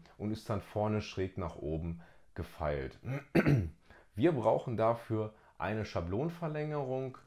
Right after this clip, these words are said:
und müssen das Ganze auch pinchen, weil es gibt keine Tipps, die diese Form unterstützt, ähm, da wir eine sehr, sehr steile oder eine sehr tiefe C-Kurve brauchen, quasi schon ein U, ähm,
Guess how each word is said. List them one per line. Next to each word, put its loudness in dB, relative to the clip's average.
und 0
müssen -2
das -2
Ganze -2
auch -2
pinchen, -4
weil -2
es -6
gibt -6
keine -6
Tipps, -10
die -6
diese -4
Form -2
unterstützt, -6
ähm, 0
da 2
wir 2
eine -2
sehr, 2
sehr -2
steile 0
oder 0
eine 0
sehr 0
tiefe -4
C-Kurve -2
brauchen, 0
quasi -4
schon -8
ein -6
U, -2
ähm, -2